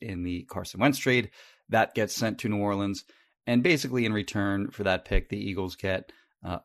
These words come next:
uh, an extra third round pick. It's late in the third round. I believe it's a compensatory pick, uh, from the Saints this year, twenty twenty-two. They get a first round pick, as we mentioned at the opener, in, uh, twenty twenty-three,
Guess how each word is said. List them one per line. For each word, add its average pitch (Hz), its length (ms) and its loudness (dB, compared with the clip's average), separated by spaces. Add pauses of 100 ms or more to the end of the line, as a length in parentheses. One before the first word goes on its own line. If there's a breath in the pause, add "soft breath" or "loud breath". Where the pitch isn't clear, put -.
uh, 101 200 0
an 104 120 -2
extra 113 200 -2
third 117 360 2
round 101 260 2
pick. 101 200 0
It's - 160 -4
late 120 420 0
in 107 120 -4
the 92 60 -6
third 95 220 -2
round. 92 140 0
I 95 40 -2
believe 107 200 -4
it's 101 120 -12
a - 40 -16
compensatory 95 560 -6
pick, - 300 -10 (340 soft breath)
uh, 90 140 -4
from 98 200 -4
the 90 60 -4
Saints 95 480 -4
this 104 360 0
year, 98 220 0
twenty 98 220 -2
twenty-two. 92 480 -2 (380 soft breath)
They 107 140 0
get 101 160 2
a - 100 0
first 131 420 4
round 104 240 4
pick, 110 320 0 (320)
as 87 180 -4
we 90 160 -2
mentioned 92 320 -4
at 95 80 -2
the 95 200 -6
opener, 107 400 -4
in, 95 420 -2 (100)
uh, 87 340 -4
twenty 95 220 -4
twenty-three, 120 880 0